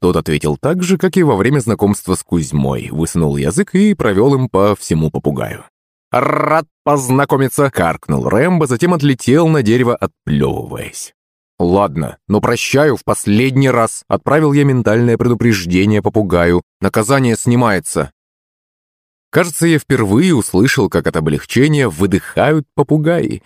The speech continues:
Это похоже на тихий свист и полуклёкот.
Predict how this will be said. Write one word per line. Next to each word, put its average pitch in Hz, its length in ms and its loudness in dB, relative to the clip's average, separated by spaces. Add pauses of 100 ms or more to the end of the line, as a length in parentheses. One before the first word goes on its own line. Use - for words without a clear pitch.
(140)
Это 160 180 2
похоже 147 340 2
на 123 100 2
тихий 101 360 -2
свист - 580 -4
и 165 240 0
полуклёкот. 104 1040 0